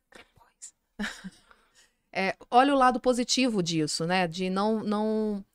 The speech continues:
não atribuir sempre a maldade. "Poxa, eu sou uma pessoa tão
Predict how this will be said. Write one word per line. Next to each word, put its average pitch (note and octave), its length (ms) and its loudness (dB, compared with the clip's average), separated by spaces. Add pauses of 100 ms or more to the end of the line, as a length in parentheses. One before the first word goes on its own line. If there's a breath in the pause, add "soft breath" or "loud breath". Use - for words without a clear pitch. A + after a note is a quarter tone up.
(100)
não B3+ 200 6
atribuir C4 500 4
sempre C#4 400 4
a - 20 6
maldade. F#3+ 540 6 (260 loud breath)
"Poxa, A#3+ 260 10
eu A3 40 2
sou B3 140 2
uma A#3 100 2
pessoa A#3 560 6 (300)
tão E4 420 6